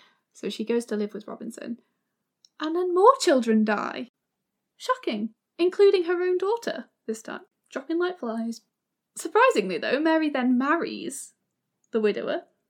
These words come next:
Mister Robinson, and they have some more children together, but only one survives. The honeymoon phase, though, seems to be cut short pretty soon because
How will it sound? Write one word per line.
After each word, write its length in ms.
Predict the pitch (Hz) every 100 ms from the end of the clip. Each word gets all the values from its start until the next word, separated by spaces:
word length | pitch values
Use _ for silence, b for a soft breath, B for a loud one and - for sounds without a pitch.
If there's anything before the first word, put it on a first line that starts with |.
| -
Mister 240 | 240 -
Robinson, 500 | 220 226 226 - 330 - _ _
and 400 | - 226 226 220 -
they 120 | 247 254
have 160 | 240
some 140 | - 226
more 140 | 220
children 380 | 214 233 233 233
together, 460 | 226 - - 330 - _ _ _ _ _
but 120 | - 381
only 220 | 403 392
one 240 | 359 294 262
survives. 720 | 233 214 - - - - - _ _ _ -
The 140 | 269
honeymoon 420 | 294 403 349 277 269
phase, 260 | 240 254
though, 200 | 254 262
seems 260 | 330 262 254
to 60 | -
be 100 | 240
cut 220 | 247 -
short 240 | 233 220
pretty 160 | - 220
soon 280 | 214 220 247
because 440 | 269 208 202 214